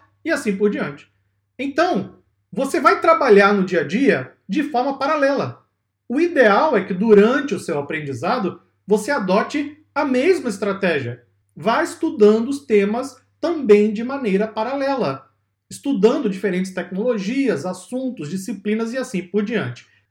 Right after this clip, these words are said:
Mas a pergunta natural é: ok, e como eu faço isso? Exatamente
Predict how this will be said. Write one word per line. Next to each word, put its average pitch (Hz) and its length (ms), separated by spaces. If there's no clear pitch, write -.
Mas 247 120
a 311 100
pergunta 285 600
natural 208 600
é: 143 300
ok, 226 640
e 277 120
como 370 200
eu 330 80
faço 226 480
isso? 185 480
Exatamente 208 1160